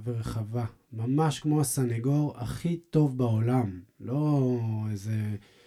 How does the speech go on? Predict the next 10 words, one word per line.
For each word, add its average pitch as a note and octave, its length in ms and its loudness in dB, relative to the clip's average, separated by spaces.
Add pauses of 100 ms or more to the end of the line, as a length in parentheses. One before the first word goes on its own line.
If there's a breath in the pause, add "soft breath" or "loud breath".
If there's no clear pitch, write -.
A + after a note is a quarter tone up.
(160 soft breath)
מישהו B2 260 -4
שלקחתם G#2+ 1400 -2
ברחוב. G#2 600 -4
הסניגור C3 640 0
הכי D#3+ 320 -6
טוב C#3+ 320 -2
בעולם B2+ 580 0 (960 soft breath)
נותן C#3+ 440 2
פה E3+ 220 4
תשובה, C3+ 600 0